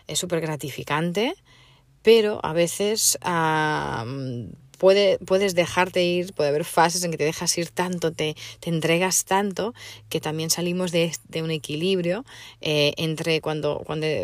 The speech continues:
cuando hablamos del equilibrio entre trabajo y el tiempo, ah, para ti, ¿no? Entonces es súper importante porque al final tú haces tus propios horarios, decides cuándo hacerlo, etcétera. Al final puede ser también que tengas que hacer un esfuerzo para poder cerrar,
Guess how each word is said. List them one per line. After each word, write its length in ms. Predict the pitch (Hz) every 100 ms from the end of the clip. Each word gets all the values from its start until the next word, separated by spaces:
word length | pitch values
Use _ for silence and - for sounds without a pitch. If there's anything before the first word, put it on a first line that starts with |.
| 71 - - -
cuando 280 | - 156 151
hablamos 320 | 147 147 151
del 100 | 151
equilibrio 380 | 151 139 147 151
entre 220 | 151 147
trabajo 600 | 139 143 143 156 - 185 -
y 160 | 180 160
el 100 | 147
tiempo, 540 | 151 151 147 160 -
ah, 280 | - 151 160
para 240 | 151 156 147
ti, 340 | - 151 143
¿no? 380 | 131 135 196 262 - - - -
Entonces 340 | - 165 165
es 80 | 165
súper 240 | - 180
importante 380 | 180 165 160 196
porque 160 | 160 139
al 80 | 139
final 360 | 160 156 170 175
tú 300 | 190 202 226 -
haces 280 | 151 165
tus 140 | - 165
propios 340 | 156 - 156
horarios, 360 | 139 160 170 143
decides 500 | - - 170 170 151
cuándo 200 | 139 135
hacerlo, 280 | - 160 147
etcétera. 420 | - 156 120 - - - - -
Al 100 | 156
final 300 | 170 170 180
puede 320 | 175 175 175
ser 220 | - 170
también 500 | - 160 160 175 226 - - _
que 140 | - 156
tengas 260 | 160 170
que 80 | -
hacer 180 | 165 196
un 80 | 240
esfuerzo 680 | 226 - 202 196 - - - - _
para 160 | 147 151
poder 300 | 156 156 175
cerrar, 640 | - 160 147 160 170 175